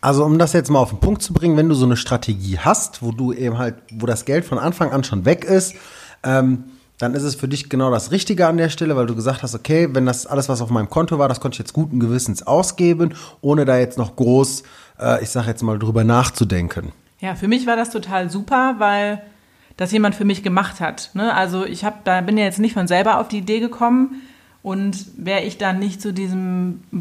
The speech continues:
Speaker 2: Finanzcoach gegangen, dann hätte ich das auch nie von Anfang an so gemacht. Und ich weiß, dass das ganz vielen anderen so geht, die haben nämlich nicht so diesen Überblick und brauchen da vielleicht an der einen oder anderen Stelle so ein bisschen Hilfe. Und das war für mich echt perfekt.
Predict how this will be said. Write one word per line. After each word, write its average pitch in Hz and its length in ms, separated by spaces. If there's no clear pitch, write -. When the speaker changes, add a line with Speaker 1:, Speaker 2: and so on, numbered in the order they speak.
Speaker 2:
Finanzcoach 196 640
gegangen, 190 400
dann 180 120
hätte 180 160
ich 185 80
das 175 180
auch 165 140
nie 180 100
von 175 160
Anfang 170 300
an 165 100
so 170 100
gemacht. 170 380
Und 170 160
ich 160 160
weiß, 190 300
dass 185 240
das 180 180
ganz 190 300
vielen 190 260
anderen 196 360
so 190 100
geht, 196 260
die 185 140
haben 180 80
nämlich 180 220
nicht 240 180
so 175 80
diesen 165 240
Überblick 170 560
und 180 320
brauchen 196 320
da 185 160
vielleicht 185 300
an 175 80
der 170 100
einen 185 160
oder 180 140
anderen 185 260
Stelle 185 300
so 185 60
ein 185 60
bisschen 180 280
Hilfe. 202 320
Und 165 180
das 165 160
war 175 160
für 180 140
mich 220 480
echt 196 300
perfekt. 185 460